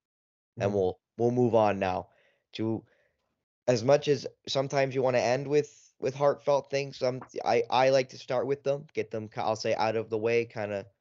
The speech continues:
Speaker 1: you know, say we all saw it. Let's talk about it a little bit. And now let's move on to, you know, I'll say, I'll say, let's move on to basketball.
Speaker 2: Mm-hmm.
Speaker 1: The Toronto Raptors have finally made another trade. We talked about it the last two weeks, at least,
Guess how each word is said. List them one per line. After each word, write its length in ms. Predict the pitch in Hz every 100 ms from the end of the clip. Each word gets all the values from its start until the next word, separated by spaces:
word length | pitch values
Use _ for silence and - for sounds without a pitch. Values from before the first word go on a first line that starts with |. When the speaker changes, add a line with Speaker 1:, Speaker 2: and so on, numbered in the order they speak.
| _ -
Speaker 1:
you 120 | 107
know, 180 | 107 127
say 260 | - 123 117
we 200 | 117 117
all 180 | 113
saw 300 | 113 127 123
it. 200 | 120 120 _ _ _ _ -
Let's 160 | 98
talk 260 | - 110 107
about 160 | 110
it 60 | 107
a 40 |
little 200 | 110 107
bit. 300 | 101 110 104 _ _
And 140 | 107
now 140 | 113 110
let's 200 | 104 -
move 180 | 107 101
on 200 | 101 95
to, 420 | 113 104 98 90 _ _ _ _ _ -
you 100 | 95
know, 160 | 95 -
I'll 80 | 107
say, 180 | 113 107 104 -
I'll 140 | - 110
say, 240 | 127 110 - -
let's 240 | 127 131
move 100 | 143
on 140 | 127 117
to 60 |
basketball. 580 | 107 92 - - - - _ _ _ _ _ _ _
Speaker 2:
Mm-hmm. 180 | 117 107 110
Speaker 1:
The 100 | 131
Toronto 440 | - 143 139 147
Raptors 520 | 147 143 143 101 - - - _ _
have 120 | 101 107
finally 340 | 131 131 135
made 120 | 135
another 320 | 135 135 151
trade. 300 | 156 117 85 _ _ _ _ _ -
We 100 | 104
talked 320 | 123 123 123
about 260 | 131 135 135
it 180 | 135 _
the 80 | -
last 320 | 123 127 127
two 160 | - 139
weeks, 520 | 143 135 - - - _ -
at 140 | 104
least, 600 | 127 147 175 151 - _